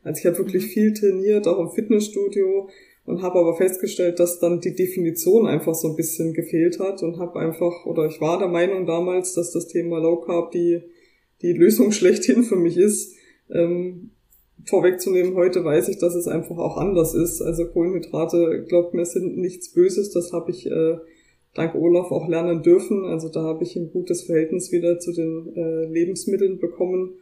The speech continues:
Speaker 1: Ähm, aber damals war es einfach so. Ich hab tatsächlich durch das Low Carb, ähm, Gewicht und, und Fett einfach reduzieren können. Ähm, auch ein paar Freunde, Bekannte von mir haben damit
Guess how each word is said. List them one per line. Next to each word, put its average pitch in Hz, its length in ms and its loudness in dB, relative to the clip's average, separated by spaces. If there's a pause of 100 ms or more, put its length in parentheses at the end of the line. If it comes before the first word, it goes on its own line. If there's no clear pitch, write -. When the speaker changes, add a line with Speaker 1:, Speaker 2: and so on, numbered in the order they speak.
(480)
Speaker 1:
Ähm, 170 340 -2
aber 170 220 0
damals 170 360 -2
war 160 160 0
es 165 80 -2
einfach 160 260 -2
so. 156 220 -2
Ich 151 140 -6
hab 175 160 -6
tatsächlich 170 500 -2
durch 170 160 -2
das - 220 -6
Low 160 180 2
Carb, 170 440 -4
ähm, 170 360 -2 (380)
Gewicht 185 540 -2 (100)
und, 175 200 -2
und 170 220 -4
Fett 170 240 -2
einfach 165 380 -2
reduzieren 214 580 0
können. 196 460 -2 (500)
Ähm, 160 300 -2
auch - 260 -4
ein 170 140 -6
paar 160 220 -6
Freunde, 170 380 -2
Bekannte 175 840 0
von 180 300 -6
mir 175 240 -2
haben 165 180 -6
damit 160 540 -4